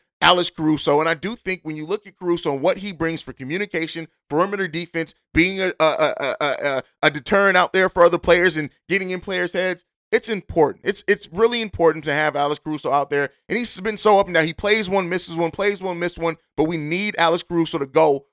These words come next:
for a playing scenario because I think right now the Bulls more likely are going to make the play-in. And, you know, shout out to them for turning that around. They have to win these games, right? I do think, and I've said it, the magic number is four. If the Bulls can win four more games out of this last seven,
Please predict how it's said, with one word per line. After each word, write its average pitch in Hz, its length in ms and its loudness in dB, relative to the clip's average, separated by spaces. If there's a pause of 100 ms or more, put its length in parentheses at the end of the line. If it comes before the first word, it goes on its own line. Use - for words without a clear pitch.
for 190 160 0
a 196 60 0
playing 202 340 -6
scenario 147 400 -2
because 180 260 -2 (360)
I 196 80 2
think 240 200 -8
right 220 200 2
now 226 240 -2
the 175 100 -8
Bulls 220 380 -2
more 196 240 -6
likely 185 400 0
are 165 100 -2
going 160 320 0
to 170 120 -12
make 170 180 -2
the 180 40 -14
play-in. 170 460 -6
And, 175 220 0 (180)
you 208 60 -2
know, 226 80 6
shout 202 240 2
out 226 160 0
to 220 40 -16
them 220 140 -4
for 202 120 -12
turning 202 280 -2
that 196 140 2
around. 202 260 0
They 147 80 -6
have 165 220 -2
to 214 80 -10
win 196 220 -4
these 190 200 -6
games, 196 400 -2
right? 175 220 2 (240)
I 147 80 -4
do 196 160 -10
think, 208 280 -6
and 147 120 -2
I've 156 100 -4
said 214 180 0
it, 160 60 -6
the 143 80 -8
magic 170 300 -2
number 185 200 -4
is 135 140 -8
four. 214 260 2
If 160 80 -2
the 147 60 -10
Bulls 185 260 0
can 175 120 -12
win 190 200 -2 (240)
four 196 200 4
more 196 180 4
games 180 340 0
out 180 140 4
of 170 80 -8
this 165 160 -4
last 170 300 0
seven, 202 340 -2